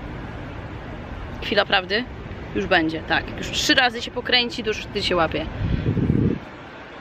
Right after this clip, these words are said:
Okej, słuchajcie, jak pokaże się coś ciekawego,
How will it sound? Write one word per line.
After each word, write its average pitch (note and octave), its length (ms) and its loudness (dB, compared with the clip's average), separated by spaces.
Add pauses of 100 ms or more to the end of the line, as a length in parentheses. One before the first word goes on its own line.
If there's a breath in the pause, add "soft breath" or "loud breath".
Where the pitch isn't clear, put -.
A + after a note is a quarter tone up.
(460 loud breath)
Okej, G#3+ 340 6
słuchajcie, A#3 480 0
jak B3+ 280 0
pokaże F4+ 420 2
się D#4+ 340 2
coś - 200 0
ciekawego, C#4 720 4